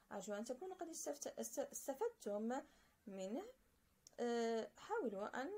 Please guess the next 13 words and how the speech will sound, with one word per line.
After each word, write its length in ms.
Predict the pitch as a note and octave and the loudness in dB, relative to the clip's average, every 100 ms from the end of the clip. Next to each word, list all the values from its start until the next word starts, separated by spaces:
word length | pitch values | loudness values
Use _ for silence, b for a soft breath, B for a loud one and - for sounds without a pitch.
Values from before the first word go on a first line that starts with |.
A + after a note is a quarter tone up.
| G#4+ - - - | -2 -4 -8 -10
ت-، 40 | D#4 | -6
أه، 320 | - A#3+ A#3+ | -2 0 0
تنجزوا 680 | A#3 G4 F#3+ F#3 G#3+ A#3 B3 | -2 -4 -4 -4 -4 -4 -4
التطبيق 680 | - C#4+ C#4+ C4+ C4 C4+ C4+ | -2 -2 -2 -2 -2 0 -2
رقم 300 | B3+ G#3 F3+ | -4 -6 -8
واحد 360 | F3 - C4+ | -8 -8 -6
والتطبيق 580 | D4+ D4 C#4 C4+ C4 - | -4 -6 -4 -2 -2 -2
أيضًا 240 | F4 F#4+ | -4 -2
رقم 280 | F#4 E4+ D4 | -2 -2 -4
اثنان 560 | A#3 A3+ - G3 F#3 F#3+ | -4 -6 -6 -8 -6 -4
على 300 | A3 B3 B3 | -2 0 0
دفتركم، 680 | B3+ - B3+ B3 B3+ C#4+ G4 G#4+ B B B - | -2 -2 -2 -2 -2 -2 -2 -4 B B B -4
دفتر 320 | B3 C4+ B3+ | -2 0 0